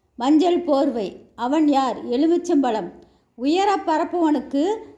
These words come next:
வால் உண்டு, கால் அல்ல. அவன் யார்? பட்டம். ஒளி கொடுத்தே உனை அழைக்கும்,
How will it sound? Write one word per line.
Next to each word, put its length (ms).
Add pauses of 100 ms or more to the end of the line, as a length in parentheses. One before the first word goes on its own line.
(100)
வால் 480
உண்டு, 600 (120)
கால் 420
அல்ல. 520 (220)
அவன் 360
யார்? 380 (380)
பட்டம். 560 (1200)
ஒளி 320
கொடுத்தே 600
உனை 320
அழைக்கும், 600